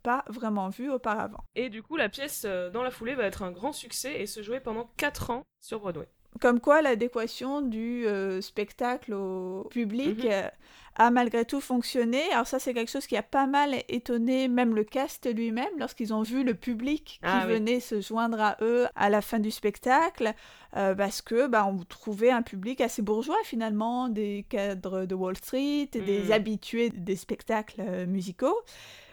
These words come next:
Speaker 1: En fait, des gens pas forcément au cœur du mouvement, euh, Flower Power, mais qui en tout cas partageaient cette opposition à la guerre du Vietnam. On peut presque dire que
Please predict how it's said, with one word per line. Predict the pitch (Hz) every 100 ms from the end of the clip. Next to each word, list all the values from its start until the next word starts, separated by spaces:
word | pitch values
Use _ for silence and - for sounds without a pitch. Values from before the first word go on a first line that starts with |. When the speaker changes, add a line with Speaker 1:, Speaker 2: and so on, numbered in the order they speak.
| _ _ _ -
Speaker 1:
En | 233
fait, | 262 320
des | 240 240
gens | 226 285 311
pas | 247
forcément | 226 214 - 226 254 269
au | 220
cœur | - 262 269 294
du | 240 240
mouvement, | 220 208 214 214 254 285 254
euh, | 220 208
Flower | 208 233 220 226 -
Power, | 214 214 302 359
mais | 226 233 311 403
qui | - 302
en | 277
tout | 269
cas | 302 359 - -
partageaient | 254 - 240 233 269 - -
cette | - 269
opposition | 269 254 208 220 - 277 381 - - - -
à | 226
la | 233
guerre | 226 254
du | 240
Vietnam. | 226 247 220 220 208
On |
peut | 214
presque | 214 233 233 -
dire | 226 202 277 339 -
que | 254